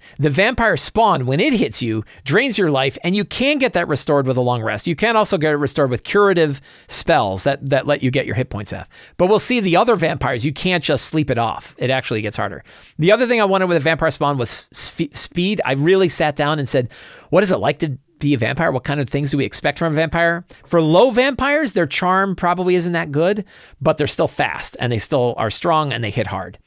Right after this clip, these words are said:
So, which is why they have, like, a strength of eighteen and a dex of eighteen. They're both strong and fast. Vampires are strong and fast.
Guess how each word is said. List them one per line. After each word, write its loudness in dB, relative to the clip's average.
So, -4
which 0
is -4
why 0
they 0
have, -2
like, -2
a -6
strength -2
of 0
eighteen -2
and -4
a -6
dex -4
of -2
eighteen. -4
They're -2
both 0
strong 0
and -4
fast. -6
Vampires -8
are -10
strong -8
and -14
fast. -12